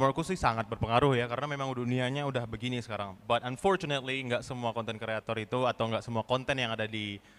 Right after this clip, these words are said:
sana itu kayak bagus gitu ya. Jadi semuanya diserap. Jadi kayak ya fifty fifty lah, ada bagusnya dan enggaknya. Jadi kayak banyak orang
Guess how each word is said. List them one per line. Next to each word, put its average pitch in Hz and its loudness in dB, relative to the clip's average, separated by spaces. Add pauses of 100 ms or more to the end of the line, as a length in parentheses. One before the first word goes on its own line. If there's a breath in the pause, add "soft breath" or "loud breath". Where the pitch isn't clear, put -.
(320 soft breath)
sana 110 -2
itu 113 -4
kayak 95 -2
bagus 104 -2 (240)
gitu 92 -10
ya. 92 -2
Jadi 95 -8
semuanya 107 -8
diserap. 98 -2
Jadi 107 -4
kayak 98 -2
ya 85 -6 (880 loud breath)
fifty 120 -8
fifty 143 -4
lah, 143 0
ada 107 0
bagusnya 110 2
dan 104 0
enggaknya. 95 -2
Jadi 98 -4 (120)
kayak 95 -6
banyak 104 -4
orang 113 -2